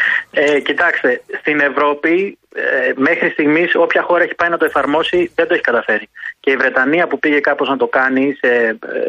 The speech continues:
σε, σε έναν επιλεγμένο κλάδ-, σε επιλεγμένους κλάδους σε πρώτη φάση, δεν, ε, φαίνεται να αποδίδουν, α, ε, τα έσοδα και μάλλον σκέφτεται να το αναθεωρήσει.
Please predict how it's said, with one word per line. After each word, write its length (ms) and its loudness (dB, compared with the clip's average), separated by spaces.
σε, 180 -2
σε 140 -2
έναν 180 2
επιλεγμένο 880 2
κλάδ-, 300 0
σε 100 -2
επιλεγμένους 520 0
κλάδους 380 0
σε 300 -2
πρώτη 280 -2
φάση, 420 0
δεν, 500 0
ε, 240 2
φαίνεται 360 0
να 120 2
αποδίδουν, 680 0
α, 420 0
ε, 340 2
τα 160 -2
έσοδα 640 0
και 200 0
μάλλον 300 2
σκέφτεται 360 -4
να 100 0
το 200 2
αναθεωρήσει. 680 0